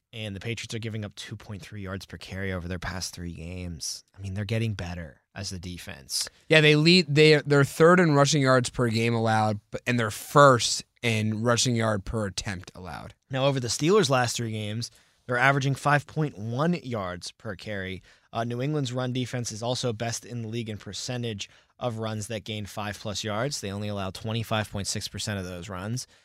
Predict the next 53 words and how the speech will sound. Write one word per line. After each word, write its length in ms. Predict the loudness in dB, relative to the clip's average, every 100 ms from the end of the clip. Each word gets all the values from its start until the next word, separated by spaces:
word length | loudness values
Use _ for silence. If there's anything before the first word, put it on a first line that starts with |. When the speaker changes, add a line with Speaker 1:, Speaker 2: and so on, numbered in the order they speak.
| _ _ -4
Speaker 1:
And 120 | -2
ten 160 | 0 0
plus 240 | 2 0
yards. 100 | -2
They've 100 | -2
only 200 | 2 4
allowed 240 | 6 4 4
six 240 | 0 0
point 220 | 0 0
five 200 | 2 2
percent 320 | 2 -2 -2 -2
of 100 | -4
runs 220 | -6 -8
that 80 | -8
go 140 | -8
over 140 | -8 -8
ten 240 | -10 -10
yards 280 | -8 -10 -14
this 120 | -14
season. 320 | -14 -14 -18 -18
So, 160 | -4 0
like, 180 | 0 0
there's 180 | 0 4
no 140 | 4
explosives 680 | 4 2 2 2 -4 -12 -16 -14
against 320 | -14 -14 -16
this 140 | -18
New 100 | -16 -16
England 260 | -14 -16
defense 380 | -14 -14 -14 -10
either. 440 | -8 -8 -10 -14 -18 _ _ _ _ _ _ _ _
It's 160 | -6 0
gonna 180 | 2 4
have 220 | 2 2
to 100 | 0
be 220 | 0 2
a 400 | 2 2 0 -4 -8 _ _ _ _ _ _
battle 340 | -2 0 2
of 80 | 0
attrition, 520 | -2 -2 -2 -4 -8 -12
I 80 | -12
think, 220 | -8 -6
on 140 | -8 -10
the 100 | -12
ground. 400 | -12 -14 -18 -20 _
It's 160 | -12
gonna 160 | -8 -6
have 200 | -6 -8
to 80 | -8
be 200 | -6 -4
a 280 | -2 -4 -6 _ _ _ _ _
Rocky 360 | -2 -2 -2 -2
Balboa 840 | 0 0 0 0 0 -2 -2 -6